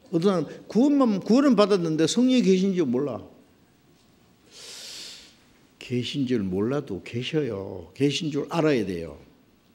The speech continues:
응? 전에 제가 이 얘기 들었어요. 옛날에요, 우리나라에 그 아주 가난한 공박사가 있었대요. 그래서 미국에 이제, 어,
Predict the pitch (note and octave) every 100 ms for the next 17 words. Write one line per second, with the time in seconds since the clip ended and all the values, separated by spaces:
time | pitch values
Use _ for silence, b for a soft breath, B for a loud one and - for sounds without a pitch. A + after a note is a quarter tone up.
0 | _ _ - G#2 D#3 - _ _ _ _
1 | _ _ _ _ _ _ _ _ _ _
2 | _ _ _ - C#3 B2 A2+ A2+ A#2 A#2+
3 | G#2 G2 F2+ G#2+ C3 C3+ A#2 G2+ A#2+ D#2
4 | E2 - b b b - A2+ A#2+ A#2 A#2
5 | F#2+ - - - - - G#2+ G#2+ F#2 -
6 | B2+ B2+ B2+ - A#2+ B2+ C3+ A#2+ A2 A2+
7 | B2 A#2 - - G2+ F2+ F#2+ - F#2+ E2
8 | - - - b b b b b b C3+
9 | B2+ A#2+ B2 C3+ B2 A#2+ G#2 F2+ A2+ -
10 | - - B B B B B - A2 G2+